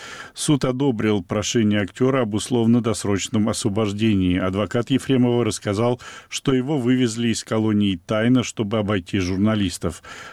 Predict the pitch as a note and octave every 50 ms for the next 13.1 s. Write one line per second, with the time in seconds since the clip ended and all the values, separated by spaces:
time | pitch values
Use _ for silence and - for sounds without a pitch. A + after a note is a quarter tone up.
0 | - - A#2+ A2 - D3 B2 A2+ - - - A2+ G#2 G#2 A#2 - B2 G#2+ A2 -
1 | - B2+ A#2+ A#2 G#2+ G#2 G2+ F#2+ G2+ G2+ G#2+ - B2+ G2 - - A#2 A#2 A2 G2
2 | G2+ G2+ F#2+ F#2+ G2+ F2+ - - A2+ G#2+ F#2 - - G2+ G2 F#2 - - A2+ G2
3 | G#2 G#2+ G#2+ A#2 D3+ C#3+ - - - - B2+ B2+ B2+ A#2+ G#2 G2 G#2+ A2+ A#2 -
4 | - B2+ B2+ A#2+ G#2 G2 G#2+ G2+ F#2+ - - F#2+ - - A2 - A#2+ A2+ G2+ -
5 | - B2+ C3 C#3 D3 C#3 A#2 - - - G2+ F2 - - - - - - - -
6 | - B2+ A#2 - - C3+ A#2 A#2 B2 A#2 - - - - A#2 A2+ A2+ - - C3
7 | A#2+ F#2+ - - - G2+ - A2+ G2+ - A2 G#2+ F2+ - - - - - - _
8 | _ _ - - - - C3 A#2 A#2 - - C3 A#2 - - G#2+ F#2 - A2 G2
9 | - - A2 A#2+ - - - - - - B2 B2 - - - A#2+ G#2 - A#2 A2+
10 | G2+ - A#2+ A2 G2 A2 G#2+ G2+ G2 F2+ - - - G#2 G#2 G#2 G#2 G#2 G2+ F#2+
11 | G2+ B2 C3 C3 C#3 C3+ C3+ C3 C#3 - - A#2+ G#2+ G#2+ A2 - A2+ A2 G2 F#2+
12 | A#2+ A#2 A2+ B2+ A#2 - - C3 A#2+ A#2+ A2+ F#2+ - - A2+ G#2 G2+ F#2+ G2 F2
13 | -